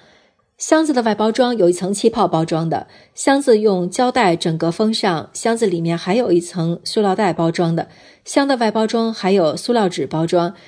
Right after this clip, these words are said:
只湿到箱子的外面胶带部分，箱子里面没有湿到，这箱香是否还可以使用？答：七岁孩子童子尿问题不大，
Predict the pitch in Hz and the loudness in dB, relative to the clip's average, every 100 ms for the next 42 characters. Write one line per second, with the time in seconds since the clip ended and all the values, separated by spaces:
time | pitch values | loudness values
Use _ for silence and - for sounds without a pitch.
0 | _ - 202 190 269 262 190 175 - - | _ 2 4 4 2 0 2 0 -4 -10
1 | - 254 262 202 180 214 240 190 175 160 | -2 -2 0 0 0 2 0 0 -2 -4
2 | - 254 254 247 180 170 - 160 - - | -4 -2 0 -2 2 0 2 -2 -4 -12
3 | - _ _ _ - 320 311 294 185 165 | -20 _ _ _ -2 0 2 2 0 0
4 | 165 160 185 196 160 - 180 180 151 - | -2 0 0 0 0 0 0 0 -2 -6
5 | _ - 247 226 226 220 226 226 226 247 | _ -2 0 0 -2 -2 -2 -2 -2 -2
6 | 202 151 165 165 175 165 - 156 160 - | -2 -4 -6 0 0 0 0 0 -2 -6
7 | _ _ _ _ _ _ - 190 214 226 | _ _ _ _ _ _ -6 -4 -4 -10
8 | _ _ - - 285 262 214 180 185 180 | _ _ -8 -2 0 -2 -2 -2 -2 -4
9 | 185 208 170 185 175 185 180 185 175 190 | -4 -2 -4 -4 -4 -4 -4 -6 -6 -4
10 | 180 92 | -6 -8